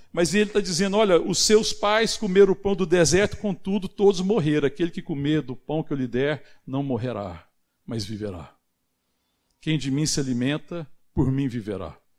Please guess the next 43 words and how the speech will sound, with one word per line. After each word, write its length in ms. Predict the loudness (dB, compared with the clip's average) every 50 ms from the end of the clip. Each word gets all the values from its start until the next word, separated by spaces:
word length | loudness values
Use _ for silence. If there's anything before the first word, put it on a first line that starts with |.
| _ _ 2
E 60 | 4
eu 60 | 4
ressuscitarei 840 | 4 4 2 -2 -4 -6 -6 -6 -6 -6 -4 -4 -4 -4 -6 -6 -10 _ _ _ _ _ -10
no 100 | -6 -4
último 280 | -4 -2 -2 -4 -6 -6
dia." 340 | -4 -2 -2 0 0 -2 -2 -6 -20 -20 _ _ _ _ _ _ _ _ _ _ _ _ _ _
No 160 | -8 -6 -4
verso 260 | 0 2 2 2 2 0
trinta 220 | -2 -2 -2 -2
e 80 | -4 -2
três, 680 | -2 -2 0 0 0 0 -2 -4 -6 -8 -12 -16 -12 -8
trinta 240 | -6 -6 -4 -2 -2
e 60 | 0
dois, 240 | 4 4 4 4 4
na 60 | 2
segunda 280 | 0 0 2 2 2 2
parte, 280 | 2 2 0 0 0
ele 60 | 0
fala 100 | 0 0
assim, 140 | 0 2 2
"O 40 | 2
verdadeiro 440 | 2 2 4 4 6 6 6 6 6
pão 200 | 4 -2 -2 0
do 60 | 0
céu 340 | 2 2 4 4 4 4 2
é 40 | 2
meu 140 | 2 2
Pai 300 | 0 0 0 0 0 0
quem 160 | -2 -2 -6 -6
vos 220 | -6 -6 -4 0
dá." 300 | 2 2 2 2 0 -4 -12 -20 -20 -20 _ -4
E 80 | 0 2
no 100 | 2 2
trinta 260 | 2 0 0 0 0
e 60 | -2
três 220 | 0 0 0 2
ele 120 | 0 0 0
diz, 180 | -2 -4 -4
"Porque 260 | -2 -2 -4 -2 0 0
o 120 | 0 0
pão 440 | -2 -6 -4 2 4 6 6 6 4
de 140 | 4 0 -2
Deus 720 | 2 4 8 8 10 10 8 6 4 2 2 0 0 -4